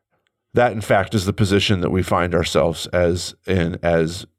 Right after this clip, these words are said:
uh, followers of Jesus, is that our condition is guilty. We've done the deed.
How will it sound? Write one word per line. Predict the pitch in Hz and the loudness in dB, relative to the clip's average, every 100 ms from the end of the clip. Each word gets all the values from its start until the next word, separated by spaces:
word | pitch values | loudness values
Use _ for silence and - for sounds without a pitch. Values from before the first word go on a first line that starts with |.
| - | -4
uh, | 87 85 | -4 0
followers | 117 95 95 87 82 | 2 2 4 2 0
of | 82 | -4
Jesus, | 82 95 101 - - - | -2 0 -2 -6 -10 -6
is | 90 80 | -6 -2
that | 85 85 90 - | 0 2 0 -2
our | 90 98 | -2 0
condition | 110 87 120 - 107 | 0 2 2 2 0
is | 82 76 | 0 -2
guilty. | - 98 127 73 - | 0 0 0 -6 -4
We've | 95 95 | -2 0
done | 82 101 110 | 0 0 2
the | 95 | 0
deed. | 101 90 67 | 0 0 -2